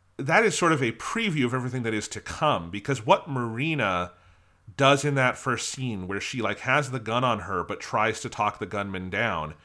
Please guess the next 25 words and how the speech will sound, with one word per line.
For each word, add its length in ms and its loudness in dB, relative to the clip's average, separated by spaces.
and 300 2
after 340 4
Lock-On 500 0
comes 240 -10
in 120 -4
and 120 -8
saves 320 -2
her, 140 0
she 200 -4
still 280 2
goes 220 2
over 200 2
to 80 -2
him 220 -4
and 220 -4
tries 320 0
to, 80 -6
like, 180 -4
give 220 -6
him 420 -6
peace 260 -4
and 80 -4
understanding 560 -4
and 80 -4
empathy. 560 -6